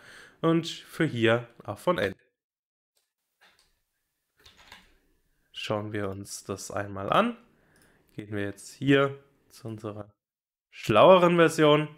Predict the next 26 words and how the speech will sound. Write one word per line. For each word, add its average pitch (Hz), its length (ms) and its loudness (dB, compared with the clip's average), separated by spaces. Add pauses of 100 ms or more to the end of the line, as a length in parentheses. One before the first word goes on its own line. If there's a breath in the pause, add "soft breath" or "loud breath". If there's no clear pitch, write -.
(520)
Der 107 200 -4
Code 110 380 -2
ist - 100 -18
ein 113 60 -10
bisschen 107 300 -10
kürzer 151 680 2
geworden. 117 580 0 (640 soft breath)
Wir 113 180 -2
haben 110 340 0 (960 soft breath)
statt - 560 -4 (100)
drei 110 380 0
Schleifen 110 760 -4
hier 180 480 -2 (1300)
jetzt 139 220 -6
nur 165 100 2
noch 185 160 2
zwei 175 360 6
Schleifen. 101 420 -4
Wir 107 80 -6
haben 104 120 -6
eine 107 280 -4
äußere 160 680 -2
für - 200 -4
unseren 110 280 -2
linken 139 380 -4
Rand, 185 400 -4